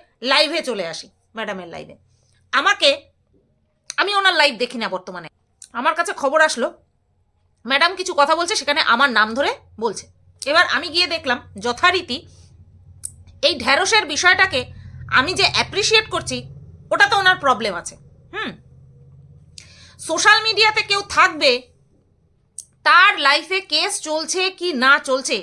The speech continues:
সেটা দেখার দায় আমাদের নয়, তাই না? সে যা আমাদের দেখাবে সেটা নিয়ে বলার অধিকার কিন্তু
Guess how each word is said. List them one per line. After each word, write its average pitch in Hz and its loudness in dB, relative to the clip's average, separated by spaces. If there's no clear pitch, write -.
সেটা 294 0
দেখার 254 0
দায় 226 4
আমাদের 214 -6
নয়, 185 -6
তাই 294 2
না? 453 2
সে 370 2
যা 294 6
আমাদের 277 0
দেখাবে 262 6
সেটা 311 0
নিয়ে 392 -2
বলার 294 6
অধিকার 285 0
কিন্তু 285 -2